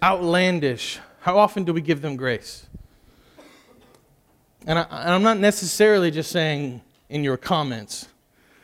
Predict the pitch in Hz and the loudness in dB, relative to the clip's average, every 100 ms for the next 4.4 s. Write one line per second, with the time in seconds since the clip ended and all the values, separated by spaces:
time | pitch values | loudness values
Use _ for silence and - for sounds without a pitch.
0 | _ _ 135 131 120 135 120 135 127 117 | _ _ -4 -2 -2 -4 -4 -6 -6 -6
1 | 151 139 143 143 151 147 135 127 127 120 | -4 -2 -2 -2 -2 -2 -4 -6 -6 -2
2 | 143 131 123 120 _ _ _ _ _ - | 0 0 -6 -14 _ _ _ _ _ -10
3 | - 170 151 143 135 135 139 139 135 131 | -6 0 2 2 0 -2 2 2 2 -2
4 | 135 131 - - | -4 -4 -8 -16